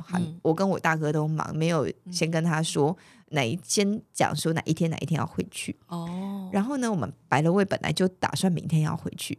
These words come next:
Speaker 2: 嗯。
Speaker 1: 但他今天就来发讯息说，
Speaker 2: <laughs>
Speaker 1: “你们，你们都，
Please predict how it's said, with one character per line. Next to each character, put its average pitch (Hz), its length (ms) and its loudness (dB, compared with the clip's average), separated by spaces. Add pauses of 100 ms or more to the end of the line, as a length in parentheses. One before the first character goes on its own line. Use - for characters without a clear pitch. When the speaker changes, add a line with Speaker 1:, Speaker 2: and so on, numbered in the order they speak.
Speaker 2:
嗯。 170 220 -6
Speaker 1:
但 214 100 4
他 220 100 4
今 226 280 0
天 220 160 2
就 208 80 4
来 151 120 4
发 160 200 2
讯 170 180 0
息 - 180 -4
说， - 280 0 (360)
Speaker 2:
<laughs> - 240 -10 (360)
Speaker 1:
“你 226 80 6
们， 233 240 4 (120)
你 226 80 2
们 214 140 2
都， 285 140 0